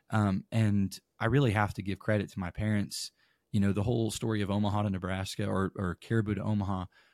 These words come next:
it was crazy. Um, and, and a super long story short, my dad was in line to be youth president in,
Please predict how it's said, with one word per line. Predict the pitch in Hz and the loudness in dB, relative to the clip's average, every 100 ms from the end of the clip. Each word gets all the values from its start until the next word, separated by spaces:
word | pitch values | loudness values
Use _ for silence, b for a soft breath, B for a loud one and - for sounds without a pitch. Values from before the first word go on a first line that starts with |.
| b | b
it | - | -2
was | 127 | -2
crazy. | - 156 135 90 117 _ - | 2 2 4 0 -8 _ -4
Um, | 95 92 90 - _ _ - | -2 0 -4 -8 _ _ -2
and, | 107 - | 0 2
and | 101 95 - - | 0 0 -4 -6
a | 98 | -4
super | - 135 117 | -2 -2 0
long | 110 110 | 0 0
story | 107 - 101 | -2 -4 -2
short, | 95 107 110 - | -2 0 0 0
my | 104 | -2
dad | 107 101 104 107 | -2 0 0 0
was | 95 90 - | -2 -4 -2
in | 95 92 | -2 -2
line | 90 90 90 | -4 -4 -4
to | - | -6
be | 90 87 | -8 -6
youth | 92 98 | -4 0
president | 92 92 - 85 - _ _ _ _ _ - | 0 0 -6 -8 -10 _ _ _ _ _ -4
in, | 92 85 | -2 -2